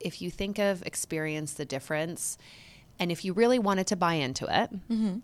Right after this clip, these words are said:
Speaker 1: and you don't have to, but we hope that people will at least give it some thought. But it's another way for you to sort of think about change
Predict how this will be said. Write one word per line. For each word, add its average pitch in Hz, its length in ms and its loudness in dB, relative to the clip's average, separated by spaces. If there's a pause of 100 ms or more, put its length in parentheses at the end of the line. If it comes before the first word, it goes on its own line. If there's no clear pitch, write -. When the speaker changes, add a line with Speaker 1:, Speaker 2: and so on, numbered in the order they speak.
Speaker 1:
and 175 120 4
you 247 60 6
don't 320 160 6
have 170 280 4
to, 233 500 2
but - 160 6
we 233 100 6
hope 175 320 4
that - 140 0
people 131 320 -2
will 135 400 -2
at 127 100 -2
least - 320 -8
give 127 160 0
it - 100 -4
some 123 200 -4
thought. 127 640 -2 (380)
But 185 120 0
it's 190 140 -4
another 233 580 2
way 175 380 0
for - 160 -4
you 170 220 0
to 165 120 -4
sort 160 220 -2
of 156 140 -2
think 160 340 -4
about 151 300 -2
change 151 500 -2